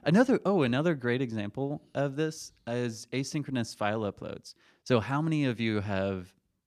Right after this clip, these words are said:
uh, like, tried uploading a whole bunch of files? Um, objectively speaking, like, the time it takes for that file to transfer over the network is basically consistent, like, um, unless you,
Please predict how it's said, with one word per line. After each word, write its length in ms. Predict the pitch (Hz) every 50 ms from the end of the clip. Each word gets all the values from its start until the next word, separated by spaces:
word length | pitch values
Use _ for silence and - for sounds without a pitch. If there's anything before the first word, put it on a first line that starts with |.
| _ _ _ _ _ _ _ _ _ _ _ - _
uh, 380 | - 110 104 98 92 90 90 - - -
like, 180 | 107 107 -
tried 280 | - - 120 113 113 120
uploading 600 | 117 113 - 120 113 107 107 107 104 107 101 101 -
a 60 | 104
whole 160 | 92 107 107
bunch 220 | 101 107 107 -
of 100 | 113 101
files? 540 | - - 101 101 101 - 107 127 143 139 - - _ _ - _ _ _ _ _ _ _
Um, 580 | - 117 110 104 101 101 98 95 95 95 95 95 98 _ _ _ _ _ _ _ _ _ _ _
objectively 720 | - 131 135 131 120 143 135 165 - - 196 170 185 190
speaking, 600 | 156 - - 113 113 110 - 135 143 151 156 147 - -
like, 280 | 113 110 104 - - -
the 120 | 123 120 117
time 340 | - - - 110 113 131 143
it 100 | 120 -
takes 320 | - 120 113 104 - -
for 140 | - - 107
that 220 | 92 107 107 - -
file 360 | - - 101 95 95 101 104
to 100 | 104 98
transfer 480 | - - - 104 98 98 - - 110
over 120 | 101 101 101
the 100 | 95 95
network 500 | 92 95 98 - 101 110 123 127 - - _ _ _ _ _ _ _ _ _ _
is 280 | 139 143 147 135 120 110 - _ _ _
basically 400 | 131 139 131 - - - 120 110
consistent, 640 | - 110 101 - - 107 - - - - 78 - _ _ _ -
like, 240 | 110 107 104 - - - - - _ -
um, 500 | 110 101 95 95 92 90 90 90 87 92 _ _ _ _ _ _ _
unless 320 | - 123 135 139 131 - -
you, 300 | 123 117 113 107 107